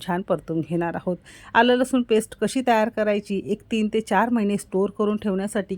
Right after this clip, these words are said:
किंवा पावसाळ्यासाठी, तर त्याची रेसिपी शेअर केलेली आहे. हवी असेल तर लिंक खाली डिस्क्रिप्शनमध्ये देते आहे, तिथे जाऊन तुम्ही नक्की बघू शकता.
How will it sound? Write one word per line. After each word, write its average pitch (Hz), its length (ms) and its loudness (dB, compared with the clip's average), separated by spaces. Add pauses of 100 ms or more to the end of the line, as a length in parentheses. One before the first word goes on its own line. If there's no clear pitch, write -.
किंवा 196 160 2
पावसाळ्यासाठी, 190 880 -2
तर 190 60 -4
त्याची 190 300 -2
रेसिपी 208 380 -2
शेअर 185 280 2 (100)
केलेली 226 280 -2
आहे. 240 240 -4 (380)
हवी 240 200 6
असेल 269 280 2
तर 220 60 0
लिंक 208 280 0
खाली 190 180 2
डिस्क्रिप्शनमध्ये 190 800 -2
देते 190 320 -2
आहे, 185 300 -2
तिथे 190 200 0
जाऊन 170 240 0
तुम्ही 196 240 -2
नक्की 175 260 -4
बघू 160 220 -2
शकता. - 440 -8